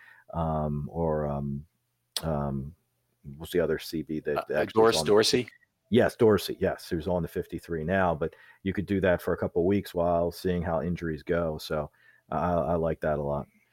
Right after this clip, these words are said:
Speaker 2: I think the Ravens, you know, first of all, they've been known for,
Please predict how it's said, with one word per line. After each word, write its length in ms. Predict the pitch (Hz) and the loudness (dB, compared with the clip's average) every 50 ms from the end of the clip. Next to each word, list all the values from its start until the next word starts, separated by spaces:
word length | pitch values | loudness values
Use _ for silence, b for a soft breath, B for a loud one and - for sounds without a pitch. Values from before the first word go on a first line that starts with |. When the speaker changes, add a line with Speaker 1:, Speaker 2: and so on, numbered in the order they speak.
| _ _ _ | _ _ _
Speaker 2:
I 60 | - | -2
think 160 | 135 156 127 113 | 0 0 4 4
the 80 | 123 | 6
Ravens, 480 | 120 135 143 147 131 123 117 104 - - - | 8 10 8 8 6 4 4 4 2 0 2
you 120 | 143 135 | 2 4
know, 80 | 123 110 | 4 4
first 300 | - - 180 170 - - | 4 6 4 6 6 8
of 60 | 143 | 8
all, 100 | 123 113 | 8 8
they've 140 | 110 107 98 | 8 6 4
been 180 | 110 107 110 117 | 4 2 4 4
known 400 | 120 120 113 110 110 104 104 95 - | 6 6 6 6 4 2 0 -4 -8
for, 200 | - - 110 98 | -2 0 0 0